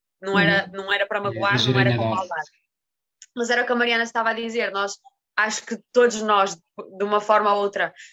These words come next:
Speaker 1: já passamos por bullying, só que se calhar na altura nós nos chamamos bullying, era, era outra coisa, era, pronto, era, "Estão só a brincar comigo, estão só a ser mauzinhos", e na verdade depois,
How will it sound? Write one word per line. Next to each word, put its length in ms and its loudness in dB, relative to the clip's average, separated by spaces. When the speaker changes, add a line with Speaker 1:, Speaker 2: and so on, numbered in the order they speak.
Speaker 1:
já 340 2
passamos 400 0
por 240 -6
bullying, 300 -4
só 340 0
que 80 -6
se 80 -6
calhar 300 4
na 80 4
altura 520 2
nós 220 2
nos 140 -4
chamamos 380 -2
bullying, 380 -6
era, 240 6
era 200 4
outra 200 0
coisa, 400 2
era, 320 2
pronto, 280 -2
era, 400 0
"Estão 180 -8
só 140 2
a 60 4
brincar 340 0
comigo, 260 -2
estão 160 -6
só 140 0
a 40 0
ser 140 -4
mauzinhos", 600 -4
e 100 -4
na 100 0
verdade 380 2
depois, 480 0